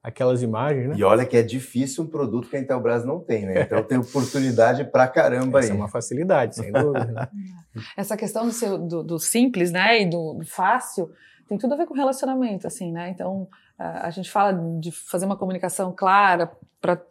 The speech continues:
Speaker 3: conhecer o teu público e tal, mas nada melhor do que o relacionamento, né? Então, se tu tá ali frente a frente com o teu cliente,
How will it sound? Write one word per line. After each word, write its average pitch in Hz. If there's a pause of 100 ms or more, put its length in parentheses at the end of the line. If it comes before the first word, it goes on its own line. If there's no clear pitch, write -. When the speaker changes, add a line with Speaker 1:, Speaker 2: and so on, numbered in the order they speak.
(160)
Speaker 3:
conhecer 180
o 175
teu 175
público 196
e 185
tal, 196
mas 208 (100)
nada 208
melhor 240
do 240
que 269
o 254
relacionamento, 233
né? 185
Então, 190
se -
tu 196
tá 220
ali 233
frente 220
a 214
frente 214
com -
o -
teu 202
cliente, 190